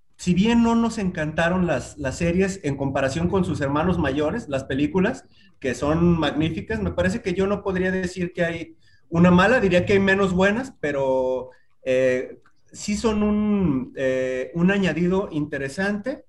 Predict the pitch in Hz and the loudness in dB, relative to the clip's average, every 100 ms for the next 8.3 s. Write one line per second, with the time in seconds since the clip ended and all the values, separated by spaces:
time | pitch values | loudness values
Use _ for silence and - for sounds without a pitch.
0 | - 135 131 139 190 233 220 214 226 196 | -6 -2 0 0 0 2 0 2 0 0
1 | 208 208 190 202 208 175 156 175 170 208 | -2 -2 -2 -2 0 -2 -4 -4 -2 -2
2 | 247 - - _ _ _ _ 147 139 135 | -6 -12 -18 _ _ _ _ -4 -4 -4
3 | 147 135 131 131 135 135 135 135 220 - | -4 0 2 2 -2 -4 -4 -2 -4 -2
4 | 196 139 165 170 190 196 - 170 147 139 | -4 -2 0 2 2 -2 -8 -2 0 0
5 | - 151 143 147 143 180 185 190 196 196 | -4 -6 -2 -2 -2 2 4 4 0 -2
6 | 233 - 143 165 196 180 143 135 156 190 | -6 -8 -4 0 0 0 -2 -4 0 2
7 | 190 247 269 247 220 190 180 185 185 175 | 2 0 -2 -6 -4 -2 -2 -2 0 -2
8 | 175 185 233 | 0 -4 -6